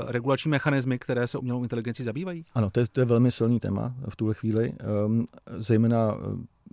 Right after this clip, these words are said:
Speaker 2: Evropská unie si zakládá na tom, že, eh, že šíří tom, tuhle, mm, vlastně, mm, ten koncept těch etických pravidel. A věnuje se tam tomu hodně lidí. My s tím jako firmy občas máme potíže, občas s tím souhlasíme. Ehm,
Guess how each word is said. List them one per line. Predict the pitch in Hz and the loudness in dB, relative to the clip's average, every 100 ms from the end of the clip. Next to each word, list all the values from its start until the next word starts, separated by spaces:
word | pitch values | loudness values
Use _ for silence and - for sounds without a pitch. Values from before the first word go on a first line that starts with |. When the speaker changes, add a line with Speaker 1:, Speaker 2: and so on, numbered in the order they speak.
| - | -8
Speaker 2:
Evropská | 104 104 - | -6 -4 0
unie | 110 113 | 2 2
si | - 117 | 0 -2
zakládá | 104 - 113 113 | -2 0 0 0
na | 104 | 0
tom, | 110 110 110 | 0 2 2
že, | 104 | 2
eh, | 107 104 - 95 101 104 | 0 0 -4 -6 -4 -4
že | 107 | -4
šíří | - 107 110 113 - _ _ _ | -4 -2 -2 -2 -6 _ _ _
tom, | 113 107 107 101 | -2 0 -2 -4
tuhle, | - 101 110 110 | -4 0 2 2
mm, | 101 - 107 104 101 | 0 -6 -6 -4 -4
vlastně, | 104 107 - 113 110 107 | -4 -6 -4 0 0 0
mm, | - 101 104 104 104 | -4 -4 -4 -4 -4
ten | 110 107 | -4 -2
koncept | 110 - 104 | -2 -2 -4
těch | - 110 | -4 -6
etických | 110 104 - 127 | -6 -6 -6 -4
pravidel. | 95 104 101 107 120 - - - - | -2 -2 0 -2 -6 -10 -20 -20 -8
A | |
věnuje | 104 107 110 | -2 0 0
se | 107 | -2
tam | 107 | -2
tomu | 110 110 | 0 0
hodně | 110 110 | 2 2
lidí. | 107 104 113 117 - - | 2 2 2 0 -2 -2
My | 110 113 | 0 0
s | |
tím | - | 0
jako | 117 - | 0 0
firmy | 107 110 113 110 | 2 4 4 2
občas | - 110 - 107 | -2 -2 0 2
máme | 110 113 | 2 2
potíže, | 104 - 113 113 110 | 0 -2 0 2 2
občas | 101 107 | 0 -6
s | - | -4
tím | 113 | -2
souhlasíme. | 101 101 - 120 120 117 - - - - _ - | -2 -4 -2 2 2 0 -4 -18 -20 -20 _ -2
Ehm, | 110 113 113 | 2 4 2